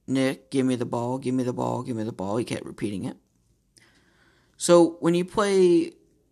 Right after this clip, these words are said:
when you look at it in this context, when you look at it from, from this standpoint, then, yeah, this is the reason why Kentucky lost last night, especially considering I, that this had an impact, an impact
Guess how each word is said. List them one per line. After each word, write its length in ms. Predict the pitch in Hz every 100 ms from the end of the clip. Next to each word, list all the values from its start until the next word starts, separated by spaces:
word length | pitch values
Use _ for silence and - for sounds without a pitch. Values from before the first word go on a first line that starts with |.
| _ -
when 140 | 165
you 80 | 180
look 140 | 196
at 80 | 180
it 160 | 170 123
in 100 | 135
this 200 | 131 -
context, 640 | 131 127 131 127 - - -
when 160 | 127 127
you 100 | 117
look 180 | 110
at 140 | 107 101
it 260 | 107 - _ _
from, 560 | - 123 110 98 73 - _ _ _ _
from 180 | - 107
this 220 | 135 202
standpoint, 680 | - 139 101 - 85 - - _ _ _ _ _ _ _ _ _ _ _ _ _ _ _ _ _ -
then, 380 | 143 135 120 - _
yeah, 380 | 123 139 202 - - - _ _ _ _ _ _
this 200 | 123 127
is 160 | 170 185
the 140 | 190
reason 560 | 185 131 117 131 170 -
why 240 | - 85
Kentucky 420 | 127 139 - 160 170
lost 320 | 185 226 -
last 220 | 156 -
night, 220 | 98 - - - - -
especially 720 | - - 147 - 185 196 - - _
considering 600 | - 156 185 170 147 120
I, 180 | - 95 - _ - - -
that 280 | 131 -
this 240 | 139 170 165
had 340 | 165 143 131
an 120 | - 113
impact, 520 | 95 - 131 - -
an 160 | 160
impact 600 | 175 151 151 143 123 120